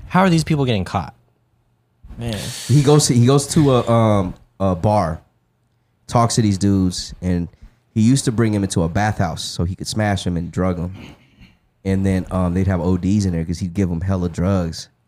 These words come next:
Speaker 3: And then, um, he got banned from that. Then he took him to his place, his apartment, and that's when he started killing them.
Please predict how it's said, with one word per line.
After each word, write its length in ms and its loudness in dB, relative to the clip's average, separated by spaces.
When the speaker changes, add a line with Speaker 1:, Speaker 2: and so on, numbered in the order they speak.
Speaker 3:
And 200 0
then, 240 0
um, 440 0
he 80 -4
got 220 -2
banned 260 0
from 200 -6
that. 340 -2
Then 200 -2
he 380 -2
took 200 -4
him 80 -4
to 160 -6
his 160 -6
place, 460 -12
his 120 -8
apartment, 480 -6
and 120 -4
that's 160 -4
when 100 -10
he 60 -12
started 220 -8
killing 320 -8
them. 160 -14